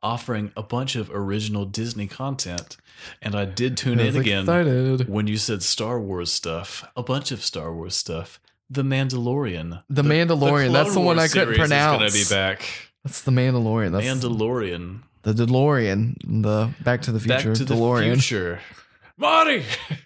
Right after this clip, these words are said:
Speaker 2: The
Speaker 1: Um,
Speaker 2: DeLorean.
Speaker 1: excited for that stuff. Um, I think it'll be interesting to see how this develops in terms of original content.
Speaker 2: Lay 'em down on that
Speaker 1: New,
Speaker 2: Clone Wars, dude.
Speaker 1: new original content is what I,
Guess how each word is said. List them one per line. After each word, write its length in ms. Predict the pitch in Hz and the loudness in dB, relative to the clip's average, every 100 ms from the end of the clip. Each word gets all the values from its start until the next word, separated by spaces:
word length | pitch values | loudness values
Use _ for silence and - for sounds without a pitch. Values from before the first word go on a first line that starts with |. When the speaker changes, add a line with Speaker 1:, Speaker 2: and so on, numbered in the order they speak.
| _ _ _ _ _ _ _ | _ _ _ _ _ _ _
Speaker 2:
The 200 | - 175 | -4 0
Speaker 1:
Um, 280 | 117 120 175 | 2 4 4
Speaker 2:
DeLorean. 640 | 180 170 147 127 104 131 131 | 4 4 2 0 -2 -6 -6
Speaker 1:
excited 480 | 127 - 151 156 160 | -4 0 0 0 -2
for 120 | 120 | -2
that 200 | 110 101 | -2 -2
stuff. 600 | - 104 95 92 - - - | -4 -2 -4 -6 -12 -12 -6
Um, 400 | 95 95 98 - | -4 -2 -4 -8
I 140 | 95 | -8
think 340 | 104 - 120 113 | -8 -6 -6 -4
it'll 140 | 117 | -4
be 280 | 104 107 104 | -2 -2 -4
interesting 520 | 101 113 113 - 113 | -4 -6 -4 -4 -4
to 80 | 104 | -6
see 280 | 101 110 104 | -4 -4 -2
how 160 | 101 | -2
this 360 | 98 101 98 - | -2 -2 -2 -2
develops 840 | - 104 85 95 104 110 - - - | -4 -6 -6 -4 -2 -4 -2 -2 -4
in 260 | - 101 | -6 -8
terms 360 | 101 117 107 98 | -6 -4 -4 -4
of 140 | 92 | -6
original 460 | 92 95 98 104 101 | -6 -4 -4 -4 -6
content. 640 | - 113 110 117 113 - - - | -4 -6 -6 -6 -8 -12 -20 -6
Speaker 2:
Lay 180 | 185 240 | 0 2
'em 120 | 240 | 2
down 200 | 196 190 | 2 2
on 120 | 180 147 | 4 4
that 160 | 262 | 4
Speaker 1:
New, 40 | 147 | 4
Speaker 2:
Clone 300 | 143 135 123 | 4 2 2
Wars, 300 | 107 104 131 | 2 2 0
dude. 160 | 113 | 2
Speaker 1:
new 180 | 117 175 | 2 2
original 400 | 165 123 110 110 | 2 0 -2 -4
content 480 | 95 107 98 - 92 | -6 -6 -6 -6 -8
is 100 | 87 | -8
what 200 | 95 95 | -6 -6
I, 180 | 95 | -6